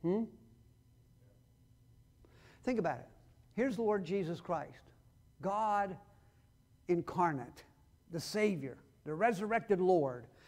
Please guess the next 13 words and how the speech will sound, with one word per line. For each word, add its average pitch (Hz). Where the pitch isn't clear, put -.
And 170
he 202
says, 147
"I've 180
got 143
a 123
life 135
for 113
you." 135
<laughs> -
Man, 233
oh 254
man, 180